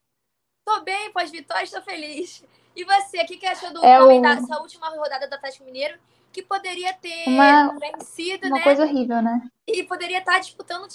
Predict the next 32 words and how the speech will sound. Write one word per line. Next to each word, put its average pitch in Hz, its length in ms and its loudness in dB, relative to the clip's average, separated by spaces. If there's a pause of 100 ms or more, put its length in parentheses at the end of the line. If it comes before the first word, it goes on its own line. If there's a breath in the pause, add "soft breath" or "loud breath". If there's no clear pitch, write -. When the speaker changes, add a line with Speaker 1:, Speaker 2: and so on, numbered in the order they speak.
(120)
Speaker 1:
mais 349 260 -4
ainda 381 240 -10
o 392 40 -20
título. 269 320 -8
Ainda 370 220 -8
tá, 320 420 2 (280)
mas 311 200 -4
a - 0 -
gente 320 180 -18
sabe 302 300 -6
que 294 80 -8
é 285 40 -6
difícil. 254 600 -2
Speaker 2:
Hum. - 140 -20 (200)
Speaker 1:
Mas 285 280 -2
o - 20 -20
que 320 120 -14
que - 80 -18
você 302 540 -4 (180 soft breath)
<laughs> - 140 -20
achou 285 460 0
dessa 285 260 -8
rodada? 247 760 -6 (1300 loud breath)
Speaker 2:
Ai, 247 540 8
eu 262 220 8
vou, 285 480 8
vou 269 100 0
ser 294 180 2
franca, 240 520 2
né? 226 280 2 (120)
Foi 233 320 2
um, 240 160 2